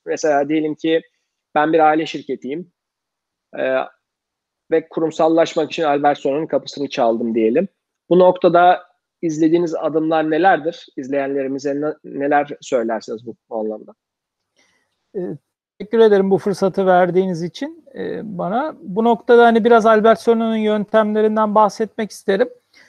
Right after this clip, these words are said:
Speaker 2: Hani belki bizi sadece bu videoyla tanıyacak olan, e, kişiler için de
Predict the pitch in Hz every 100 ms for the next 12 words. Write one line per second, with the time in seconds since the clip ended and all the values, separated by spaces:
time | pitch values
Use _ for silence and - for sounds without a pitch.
0 | _ - 208 190 214 214 - 233 196 180
1 | 202 190 226 220 - 214 208 196 226 220
2 | 214 190 226 214 - _ - 190 214 190
3 | 208 208 202 214 208 202 202 208 208 202
4 | 202 202 214 196 208 202 214 - 175 170
5 | - - 226 214 - 208 202 277